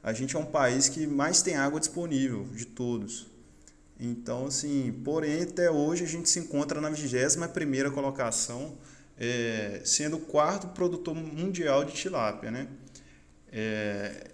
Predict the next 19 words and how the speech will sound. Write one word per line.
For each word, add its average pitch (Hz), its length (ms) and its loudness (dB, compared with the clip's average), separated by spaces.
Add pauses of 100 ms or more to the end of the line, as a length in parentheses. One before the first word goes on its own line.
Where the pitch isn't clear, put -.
ela 135 180 2
representa 147 600 2
atualmente, 131 840 0
na 135 220 0
pro-, 156 220 -2
na 131 320 -2
cadeia 123 340 2
produtiva 117 500 -4
do 135 120 -2
Brasil, 139 580 0
cinquenta 165 460 -2
e 160 100 -2
cinco 156 320 0
vírgula 156 240 0
quatro 135 280 0
por - 40 0
cento 139 340 -2 (200)
do 156 140 -4
total 165 840 0